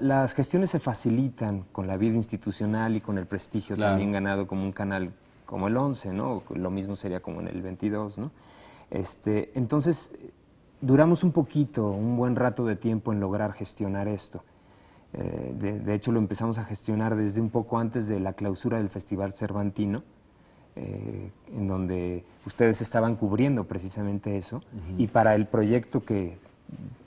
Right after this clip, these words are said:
Speaker 1: años después resultaría, bueno, el Canal veintidós se portó muy bien con nosotros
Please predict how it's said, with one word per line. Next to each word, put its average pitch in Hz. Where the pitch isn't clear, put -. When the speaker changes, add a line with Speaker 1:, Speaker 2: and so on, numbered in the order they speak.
Speaker 1:
años 113
después 107
resultaría, 120
bueno, 113
el 92
Canal 101
veintidós 104
se 98
portó 98
muy 104
bien 101
con 113
nosotros 107